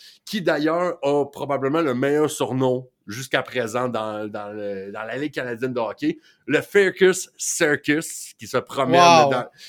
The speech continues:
Speaker 1: qui se promène dans la Ligue de l'Ouest. Euh, j'ai hâte de voir s'il va être rappelé, puis je pense que ça, ça va faire du bien, euh, du Cana-, euh, du Canada, alors qu'on vise une troisième médaille d'or consécutive. Let's fucking go!
Speaker 2: Puis écoute, non, mais écoute, tu, tu parlais un peu des, des, des, des compositions, puis je te, je te ramène encore un peu au Canada puis aux États-Unis. Tu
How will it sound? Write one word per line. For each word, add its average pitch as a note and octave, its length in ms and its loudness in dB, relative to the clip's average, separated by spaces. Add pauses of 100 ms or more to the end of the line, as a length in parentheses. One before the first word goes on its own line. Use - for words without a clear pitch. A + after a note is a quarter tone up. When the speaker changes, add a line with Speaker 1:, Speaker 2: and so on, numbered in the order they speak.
(160)
Speaker 1:
qui C3 100 -16
se D3+ 120 -2
promène D3 480 -2
dans C3 140 0
la C3 120 -2
Ligue C3 180 -4
de B2+ 100 0
l'Ouest. B2 580 -2 (280)
Euh, A2+ 280 -4
j'ai A2 160 -6
hâte E3 100 -2
de D3+ 60 0
voir C#3+ 160 -2
s'il A#2+ 200 -12
va A#2+ 100 0
être A2+ 120 -8
rappelé, A#2+ 300 -8
puis - 140 -18
je - 60 -18
pense B2 260 -6
que G2+ 280 -6 (220)
ça, A2+ 260 -10
ça C#3+ 120 -6
va C3 100 -4
faire C3 180 -2
du G#2+ 120 -16
bien, A2+ 360 -6
euh, G#2 140 -6
du - 100 -16
Cana-, A#2 320 -8
euh, A#2+ 340 -10
du A2 160 -18
Canada, C3 440 -2
alors E3 220 2
qu'on D3+ 160 0
vise D3 340 0
une A2+ 280 -6 (100)
troisième G2+ 360 -10
médaille G2 300 -6
d'or F2+ 280 -10 (180)
consécutive. - 500 -14 (320)
Let's G3+ 180 -2
fucking D3+ 320 -4
go! C#3+ 480 -2 (640)
Speaker 2:
Puis F#3+ 140 -4
écoute, G3+ 160 -4
non, A3+ 100 6
mais A3 120 2
écoute, C4 180 0
tu, - 160 -16
tu - 120 -18
parlais F3 220 4
un G3+ 100 4
peu G3+ 160 -4
des, D3+ 200 0
des, C3+ 200 -2
des, C3 200 -6
des C3 140 -8
compositions, C#3+ 680 -6
puis C#3+ 160 -10
je - 120 -16
te, - 140 -14
je C#3 120 -12
te D3 60 -4
ramène C#3+ 260 -4
encore D3+ 260 -2
un C#3+ 80 -4
peu E3+ 120 -6
au D#3+ 60 -4
Canada C#3+ 360 -6
puis E3+ 160 -8
aux C#3 40 -6
États-Unis. C#3 640 -8
Tu - 60 -20